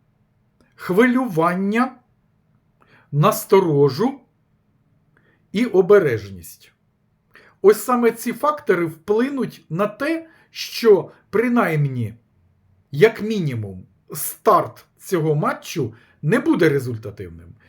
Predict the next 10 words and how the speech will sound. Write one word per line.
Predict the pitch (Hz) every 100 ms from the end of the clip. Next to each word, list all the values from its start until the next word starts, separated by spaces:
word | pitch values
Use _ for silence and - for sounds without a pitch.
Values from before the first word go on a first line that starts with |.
| _ -
Я | 151 226
навіть | 254 240
більше | 180 262 - 220
скажу, | - 180 147 147
перший | - 262 - 269 254
тайм | - 202 131 92 - _ _ _ -
я | 127 170 202 202 - -
розглядаю | 160 151 170 180 233 277 180
як | 131 175 233 - _ _ _ -
мало, | 139 226 262 214 139